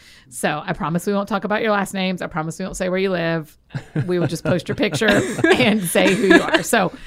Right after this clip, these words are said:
Speaker 1: Haley, start. Will you tell us who you are, just your first name?
Speaker 2: Okay.
Speaker 1: Uh, what you do, marital status, kids, all that kind of stuff, so people can kind of put you in a bunch of boxes.
Speaker 2: Okay.
Speaker 1: Does that feel good?
Speaker 2: Yeah. Uh, my name's Haley.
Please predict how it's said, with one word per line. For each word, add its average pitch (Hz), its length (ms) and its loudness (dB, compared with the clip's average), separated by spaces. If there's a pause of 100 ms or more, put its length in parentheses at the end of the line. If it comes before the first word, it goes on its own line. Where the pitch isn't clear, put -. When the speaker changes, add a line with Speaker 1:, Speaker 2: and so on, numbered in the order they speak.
(200)
Speaker 1:
Haley, 226 320 4
start. 202 360 0
Will 202 100 0
you 202 100 -2
tell 226 160 -2
us 208 320 -2 (160)
who 214 80 0
you 240 160 0
are, 190 160 2
just 190 180 -4
your 233 80 -4
first 160 380 -12
name? 175 400 -8
Speaker 2:
Okay. - 180 -6 (420)
Speaker 1:
Uh, 202 440 2
what 240 160 0
you 240 100 0
do, 208 480 2 (140)
marital 208 400 2
status, 185 400 2
kids, 190 320 0
all 180 80 2
that 175 180 -2
kind 196 100 -4
of 190 60 -2
stuff, 208 220 -2
so 196 160 -2
people 180 260 -6
can 180 140 -8
kind 180 180 -4
of 170 100 -4
put 175 200 -4
you 180 100 -4
in 165 340 -4
a 170 60 -8
bunch 160 220 -6
of - 60 -16
boxes. - 460 -12 (460)
Speaker 2:
Okay. 185 280 -4 (160)
Speaker 1:
Does - 80 -20
that - 120 -10
feel 160 120 -10
good? 180 180 -6 (100)
Speaker 2:
Yeah. 190 300 2 (240)
Uh, 196 340 4
my 196 100 2
name's 196 380 -2
Haley. 220 560 -4